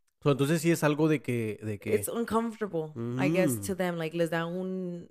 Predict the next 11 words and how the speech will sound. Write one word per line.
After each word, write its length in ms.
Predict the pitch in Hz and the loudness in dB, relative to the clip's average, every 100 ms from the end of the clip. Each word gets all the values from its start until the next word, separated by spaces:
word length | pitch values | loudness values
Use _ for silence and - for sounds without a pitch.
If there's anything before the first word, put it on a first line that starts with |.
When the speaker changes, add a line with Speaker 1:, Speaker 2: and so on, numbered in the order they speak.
| _ | _
Speaker 2:
una, 220 | 180 180 175 165 | -10 -8 -8 -10
like, 220 | 143 160 156 - _ _ _ _ | -8 -8 -8 -18 _ _ _ _
just 200 | 160 160 | -14 -8
a 40 | 180 | -6
weird 300 | 165 175 165 | 0 0 0
feeling 580 | - 156 160 202 277 320 _ _ _ - | -6 -6 -4 -4 -6 -10 _ _ _ -6
Speaker 1:
Sí. 320 | 143 120 101 | -2 -2 -4
Speaker 2:
for 160 | - 170 | 0 0
them, 200 | 165 143 | 2 -2
yeah. 260 | 147 147 143 _ _ - | -4 -6 -8 _ _ -2
Speaker 1:
Eh, 260 | 165 170 | 0 0